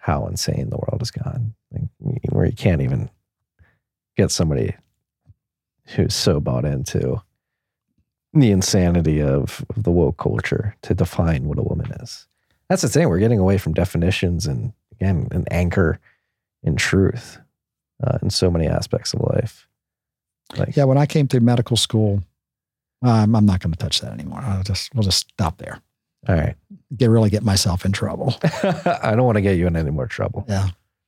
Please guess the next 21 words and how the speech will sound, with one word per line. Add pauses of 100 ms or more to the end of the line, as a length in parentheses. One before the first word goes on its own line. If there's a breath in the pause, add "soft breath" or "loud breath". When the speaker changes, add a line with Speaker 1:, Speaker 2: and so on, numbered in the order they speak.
(260)
Speaker 1:
This
has
been
a
fascinating
conversation.
I'm,
I'm
very
happy
we
did
it.
Thank
you
for (680)
coming
in
the
studio
today.